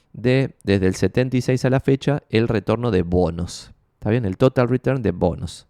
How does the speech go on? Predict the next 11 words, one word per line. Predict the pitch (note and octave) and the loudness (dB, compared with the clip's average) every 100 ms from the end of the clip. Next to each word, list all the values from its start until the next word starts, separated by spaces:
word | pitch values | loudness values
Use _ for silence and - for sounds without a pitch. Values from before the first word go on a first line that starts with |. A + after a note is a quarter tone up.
| _ _ _ _ - - - _ - | _ _ _ _ -20 -20 -20 _ -4
Esto | B2+ A#2+ | -2 0
también | A#2 A2 B2+ D#3+ | 0 0 2 2
es | C3+ A2+ | 2 -2
interesante. | A#2 C3+ C3 C#3 C#3 B2+ D3 - _ _ _ _ _ _ _ _ _ _ _ - | -4 -2 0 0 0 0 -4 -4 _ _ _ _ _ _ _ _ _ _ _ -8
También | - G#2 A2 C3 A#2 | 0 0 4 4 4
después | - B2 | 0 0
en | B2+ | 0
otro | A#2+ | 0
momento | A#2+ B2+ G#2 | 0 0 -2
podemos | - A#2 B2+ | -2 -2 -2
sacar | B2+ C3 C3+ D3 | -2 -2 -2 -2